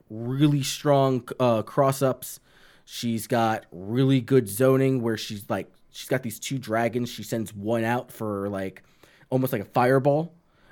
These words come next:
And then she's got another one where it stays in the center of the stage and you're able to get, like, lasers and shit going out. Like, if you ever seen Gamma Ray, um, Justice's Gamma Ray from Guilty Gear two.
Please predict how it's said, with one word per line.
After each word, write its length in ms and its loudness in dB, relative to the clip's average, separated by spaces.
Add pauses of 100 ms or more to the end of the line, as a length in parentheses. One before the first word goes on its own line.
(120)
And 220 -2
then 180 2
she's 180 -10
got 120 0
another 320 4
one 300 2
where 180 0
it 180 -12
stays 440 0
in 60 0
the 60 2
center 280 2
of 100 -2
the 80 -8
stage 600 0 (280)
and 120 2
you're 120 4
able 180 6
to 60 2
get, 220 0
like, 240 -4
lasers 600 -2
and 360 -4 (320)
shit 440 -8
going 220 -6
out. 180 -4
Like, 240 -6
if 100 -6
you 60 2
ever 120 -2
seen 240 -2
Gamma 340 0
Ray, 260 0
um, 540 -4 (200)
Justice's 480 -4
Gamma 300 -4
Ray 320 -8 (300)
from 360 -2
Guilty 280 -2
Gear 200 -4
two. 400 -6